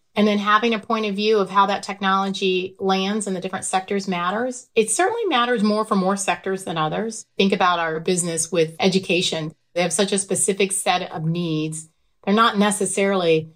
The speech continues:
the most complicated or the most differentiated all of the time, but they have a specific set of needs and they also have a specific budget. So being able to understand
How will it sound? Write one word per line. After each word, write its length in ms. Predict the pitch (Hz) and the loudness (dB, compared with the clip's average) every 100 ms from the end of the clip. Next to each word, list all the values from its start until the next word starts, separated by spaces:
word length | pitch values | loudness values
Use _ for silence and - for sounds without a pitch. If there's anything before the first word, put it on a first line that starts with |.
| _ _ | _ _
the 100 | 190 | 2
most 520 | 185 190 185 - - - | 4 4 2 -2 -10 -6
complicated 880 | - 302 392 - - 143 156 220 262 | 2 2 2 -2 -2 -4 -2 -4 -2
or 160 | 190 175 | -2 0
the 180 | 175 170 | -2 -2
most 500 | 175 175 - - 165 | -4 -4 -4 -2 2
differentiated 880 | 208 196 190 277 - 175 165 160 160 | 2 2 0 0 0 2 2 2 2
all 220 | 156 156 | 2 2
of 120 | 160 | -2
the 80 | 156 | -6
time, 560 | - 151 165 208 - _ _ - | -4 -4 -2 -2 -4 _ _ -2
but 100 | 202 | 2
they 140 | 208 | 4
have 260 | 196 214 220 | 6 4 4
a 80 | 226 | 0
specific 460 | - 190 196 202 | -2 -6 -4 -6
set 160 | 202 190 | -4 -4
of 80 | 180 | -2
needs 240 | 190 196 | -4 -2
and 100 | 185 | -2
they 80 | 202 | -2
also 160 | 247 | 0
have 100 | 262 | 0
a 60 | 208 | 0
specific 560 | 202 190 185 190 170 160 | -2 -6 -6 -6 -4 -2
budget. 420 | 165 165 - - | -2 -2 -8 -6
So 140 | 185 | -4
being 280 | 180 254 311 | 0 0 2
able 180 | 294 190 | 0 0
to 100 | 185 | -2
understand 720 | 190 190 190 180 175 170 175 | -2 -2 -4 -6 -4 -6 -8